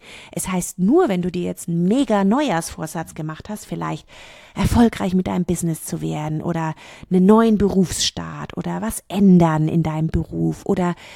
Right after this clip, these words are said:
einen neuen Job starten oder keine Ahnung, was auch immer es ist, zu renovieren oder irgendwas grundsätzlich zu verändern oder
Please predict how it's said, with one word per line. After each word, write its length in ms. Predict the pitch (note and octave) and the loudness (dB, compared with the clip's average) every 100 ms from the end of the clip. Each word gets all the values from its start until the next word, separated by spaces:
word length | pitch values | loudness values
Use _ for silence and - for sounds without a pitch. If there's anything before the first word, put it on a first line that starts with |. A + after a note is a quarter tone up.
| - - _ - | -20 -20 _ 0
einen 160 | G#3 | 4
neuen 320 | G3+ G3+ G#3 E3+ | 6 4 2 0
Job 300 | F#3 - - | 0 -2 -6
starten 920 | - - - D#3+ D#3+ - D3+ D#3 D3+ | -8 -8 -12 -10 -12 -8 -6 -4 -6
oder 400 | - E3+ E3 D#3+ _ _ _ _ _ _ | -6 -6 -6 -8 _ _ _ _ _ _
keine 360 | - - B3+ - | -10 -4 -2 -2
Ahnung, 260 | C#4 C#4 G#3 | 0 0 2
was 180 | G#3 | 0
auch 120 | A3 G#3+ | -2 0
immer 120 | G#3+ | 0
es 120 | - | 0
ist, 260 | G#3 - - - - | -6 -6 -12 -20 -8
zu 140 | - | -4
renovieren 1120 | A3+ A3 G#3+ G#3+ D#3+ E3 F3+ F3+ E3+ E3 D#3+ - | -2 0 2 0 -2 -4 -2 0 -2 -4 -4 -4
oder 380 | G3 G3 F#3+ - | -4 -4 -6 0
irgendwas 720 | B3+ B3+ A3 A3 - - - - - | 2 2 -2 -4 -10 -14 -16 -20 -8
grundsätzlich 720 | A#3 C#4 B3+ A#3+ - A3+ - | 0 0 0 -6 -8 -12 -8
zu 100 | A3 | -10
verändern 880 | - G3 G#3+ C#4+ C#4 F3+ D3 D#3 | -10 -12 -4 0 2 0 -4 -8
oder 400 | - E3+ F3 F3 | -10 -12 -10 -12